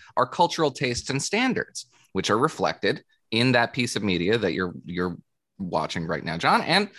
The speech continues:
in the propaganda that we're, uh, that we're privy to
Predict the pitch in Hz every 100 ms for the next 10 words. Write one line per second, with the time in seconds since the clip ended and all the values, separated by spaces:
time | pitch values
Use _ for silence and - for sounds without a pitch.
0 | - _ 107 131 151 147 185 240 196 113
1 | 107 104 - - 95 92 65 - 95 98
2 | - 101 90 - 90